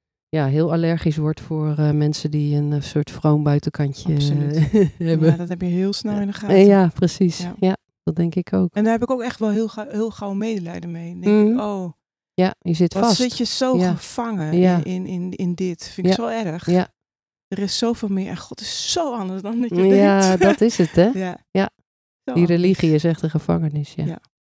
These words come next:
Speaker 1: Ja. Nou, Bedankt aan deze vragensteller. Hè?
Speaker 2: Ja, zeker.
Speaker 1: Dan hebben we nog wat andere vragen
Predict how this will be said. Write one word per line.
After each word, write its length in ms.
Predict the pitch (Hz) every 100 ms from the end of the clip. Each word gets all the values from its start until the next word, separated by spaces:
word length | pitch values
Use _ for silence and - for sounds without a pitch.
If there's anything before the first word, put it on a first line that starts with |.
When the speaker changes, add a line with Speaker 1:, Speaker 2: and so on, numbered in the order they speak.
| _ _ _ _ _ _ _ _ _
Speaker 1:
Ja. 160 | 170 - _ _ _ _ _ _ _ _ _ _ _ _ _ _ _
Nou, 460 | 190 185 147 139 127 - - - - - - _ _ 202
Bedankt 340 | 185 165 147
aan 140 | 175 170
deze 260 | 156 160
vragensteller. 760 | 160 160 190 202 220 214 175 139
Hè? 280 | - - 247
Speaker 2:
Ja, 160 | 339 - - _
zeker. 420 | 233 247 - 165 - _ _ _ _ _ _ _ _ _ _ _ _ _ _ _ _ _ -
Speaker 1:
Dan 160 | 180
hebben 220 | 170 156
we 60 | 160
nog 160 | 160 147
wat 140 | 156
andere 300 | 160 196 226
vragen 600 | - 233 226 220 220 220